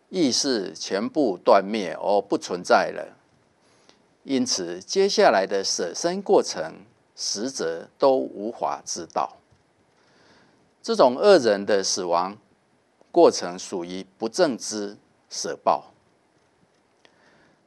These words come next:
当阿赖耶识继续舍身到心脏处时，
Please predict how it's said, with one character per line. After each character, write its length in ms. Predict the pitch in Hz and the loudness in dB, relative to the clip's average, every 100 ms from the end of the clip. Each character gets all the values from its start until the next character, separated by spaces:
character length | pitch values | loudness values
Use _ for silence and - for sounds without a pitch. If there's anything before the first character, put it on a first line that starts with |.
| - | 0
当 300 | 170 175 175 | 2 2 -2
阿 180 | 190 | 2
赖 140 | 208 202 | 6 6
耶 260 | 190 180 | 6 2
识 540 | 170 - 165 123 85 - _ | 2 -2 0 0 -2 -10 _
继 220 | - 156 | -4 -4
续 440 | 113 - 131 95 73 _ _ - | -2 -4 -4 -4 -10 _ _ -14
舍 380 | - - 98 90 | -8 -2 -2 0
身 320 | - 170 175 | 2 0 2
到 160 | 165 | 2
心 280 | 117 - 135 | 2 -2 -4
脏 200 | 135 113 | 0 -2
处 280 | 101 - 98 | -4 -10 -8
时， 400 | - - 82 - | -8 -12 -16 -20